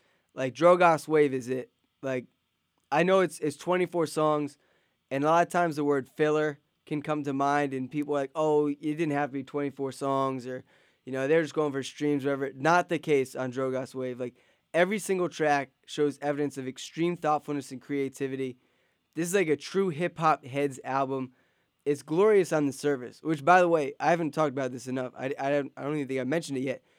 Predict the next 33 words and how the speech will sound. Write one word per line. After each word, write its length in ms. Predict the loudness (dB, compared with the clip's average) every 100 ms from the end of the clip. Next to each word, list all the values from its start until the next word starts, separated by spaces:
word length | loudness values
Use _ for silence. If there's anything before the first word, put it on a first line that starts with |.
| _ _ _
But 200 | 0 2
Lupe, 500 | 2 2 2 4 2 -2
not 260 | 0 2 4
only 260 | 2 2
did 180 | 0 0
he 80 | 2
give 160 | 0
us 100 | -2
these 180 | -4 -6
insane 580 | -6 -4 -2 0 0 -4 _
concepts, 720 | -6 -2 -2 0 -2 -4 -18 _ _ _ _ _ _
but 160 | 0 4
on 140 | 4
top 260 | 2 2 4
of 60 | 4
that, 200 | 2 2
this 160 | -4
is 140 | -4 -4
the 80 |
best 280 | 0 2 2
rap 320 | 2 4 4
performance 580 | 2 -6 -4 -4 -6 -10 _
of 180 | -2 0
the 120 | -2
year. 260 | -4 -6 -12 _ _ _ _ _ _ _
Like, 320 | -2 -2 -2 _ _ _ _ _ _ _ _ _
mind-blowing 1040 | -2 4 6 6 4 2 4 4 0 -4 -12
rhyme 360 | 2 4 4 2
schemes. 520 | -2 -2 0 -2 -6
His 200 | -10 -6
lyricism 600 | 0 2 2 -2 -2 -2
is, 240 | -2 -4 -2
like, 220 | -4 -4